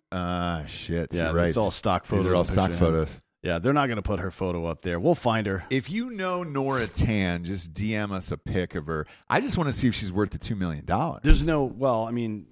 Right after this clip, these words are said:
Speaker 2: no, sh-, he's trying to get two million from her.
Speaker 1: No, I understand that. But, like,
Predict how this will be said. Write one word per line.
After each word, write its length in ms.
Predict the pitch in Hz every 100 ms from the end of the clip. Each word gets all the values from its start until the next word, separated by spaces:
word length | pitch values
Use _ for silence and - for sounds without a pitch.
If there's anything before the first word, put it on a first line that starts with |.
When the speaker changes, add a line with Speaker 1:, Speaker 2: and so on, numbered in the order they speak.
| -
Speaker 2:
no, 200 | 127 101
sh-, 140 | - -
he's 420 | 101 156 180 156 -
trying 200 | - 117
to 80 | 104
get 100 | 101
two 140 | 117
million 240 | 107 98
from 160 | 87 78
her. 300 | 135 160 -
Speaker 1:
No, 100 | 135
I 120 | 147 160
understand 500 | 156 - 165 110 85
that. 200 | 65 -
But, 160 | - 110
like, 300 | 120 110